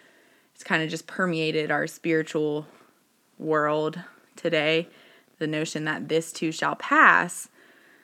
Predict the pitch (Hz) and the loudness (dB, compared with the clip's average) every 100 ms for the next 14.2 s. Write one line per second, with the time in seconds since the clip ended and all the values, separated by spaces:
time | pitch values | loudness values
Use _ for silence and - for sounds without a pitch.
0 | - - 165 165 160 170 - 175 175 190 | -6 0 4 4 2 -2 0 0 2 2
1 | 214 - 196 170 156 - - - - _ | 0 2 6 6 4 -8 -16 -20 -20 _
2 | _ _ _ _ - - 240 254 240 208 | _ _ _ _ -18 -6 0 2 4 2
3 | 190 165 151 156 - _ _ _ _ _ | 0 2 0 -4 -18 _ _ _ _ _
4 | _ _ _ _ _ _ - 165 165 165 | _ _ _ _ _ _ -10 -4 0 2
5 | 170 170 165 165 170 165 226 240 202 185 | 2 2 2 2 0 2 4 6 4 2
6 | 175 160 156 147 - 151 151 156 156 151 | 2 0 0 -2 0 0 2 0 0 -4
7 | 147 147 - - 80 80 90 95 87 - | -4 -4 -6 -4 -4 -2 -4 -6 -6 -4
8 | 85 - 87 90 87 95 - - 95 92 | -6 -8 -8 -6 -8 -8 -10 -8 -4 -4
9 | 80 90 87 - - - _ _ _ _ | -4 -6 -8 -14 -20 -20 _ _ _ _
10 | - - _ _ _ _ _ _ _ _ | -20 -20 _ _ _ _ _ _ _ _
11 | _ _ _ _ _ _ _ 185 180 202 | _ _ _ _ _ _ _ -2 2 4
12 | 196 190 143 170 170 175 170 185 165 170 | 4 4 4 4 4 4 4 2 0 0
13 | 170 180 175 175 180 180 170 160 156 151 | 2 4 6 8 6 6 4 4 6 4
14 | 151 147 | 2 -2